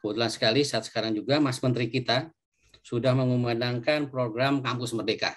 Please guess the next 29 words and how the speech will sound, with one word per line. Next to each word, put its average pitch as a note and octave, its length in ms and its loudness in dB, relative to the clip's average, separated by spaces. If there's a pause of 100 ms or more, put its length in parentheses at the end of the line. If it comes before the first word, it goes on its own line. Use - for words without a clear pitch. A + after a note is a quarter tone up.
(840)
Gitu G#2+ 240 -18
ya. - 20 -18 (840)
Nah, F2+ 440 -14
di G2+ 160 -8
mana A2+ 400 -2
sebetulnya A2 560 -6
dalam G#2+ 240 -2
Kampus G#2+ 160 -8
Merdeka - 320 -8
ini A2 160 4
secara - 320 0
simpel, A2+ 320 -2
biar G2 240 -4
mudah G2+ 240 -6
dimengerti, F#2+ 640 -2 (400)
yang A#2+ 160 2
wajib F3 400 4 (320)
real D3 160 8
belajar A#2+ 480 4
utama A2+ 480 -2 (480)
dalam, G2+ 500 -6
eh, F#2+ 280 -8 (180)
kurikulum G#2+ 720 0
standarnya F#2+ 680 -4
itu E3 160 4
adalah, B2 400 2 (460)
eh, G#2+ 180 -6
S G#2 140 -2
satu E3 420 0